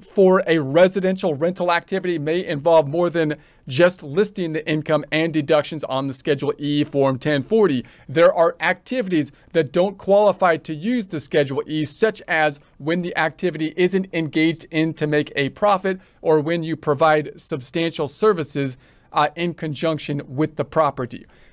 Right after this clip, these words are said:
Now, there's been kind of a tug of war with the Schedule E. Now, remember the differences on the Schedule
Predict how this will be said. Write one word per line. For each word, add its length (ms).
Now, 180
there's 200
been 220
kind 180
of 80
a 60
tug 280
of 120
war 240
with 180
the 80
Schedule 520
E. 280
Now, 320
remember 320
the 100
differences 720
on 200
the 80
Schedule 460